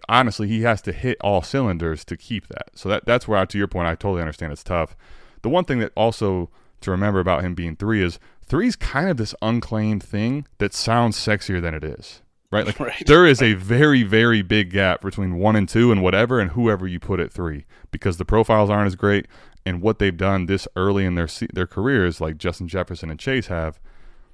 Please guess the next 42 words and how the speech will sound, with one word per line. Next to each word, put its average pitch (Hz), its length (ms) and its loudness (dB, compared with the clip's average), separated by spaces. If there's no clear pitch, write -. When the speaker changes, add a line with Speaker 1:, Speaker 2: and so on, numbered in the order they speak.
Speaker 1:
th-, 139 160 2
th-, 151 180 4
those 165 240 2
guys 147 260 2
are 123 160 0
on, 117 320 0
I 113 60 0
just 139 100 -2
want 156 140 -2
people 139 160 -2
to 113 60 2
understand 85 440 -2
this. - 120 -12
Dynasty 101 320 -2
Degenerates, 90 300 -4
think 110 200 -2
about 76 240 -6
this. 69 160 -10
These 170 220 2
guys 160 260 4
are 113 140 2
on 135 300 2
pace, - 600 -8
and 95 140 -8
what - 160 -2
they've 139 200 -4
done 110 300 0
this 101 220 -2
early 113 280 0
in 107 60 0
their 104 140 -2
career, 87 480 -4
especially 143 540 0
Jefferson, 80 600 -4
is 101 140 0
destroy 117 720 0
the 104 120 -2
entire 98 360 -2
N 95 120 -2
F 90 120 -6
L's 92 340 -2
history. - 460 -12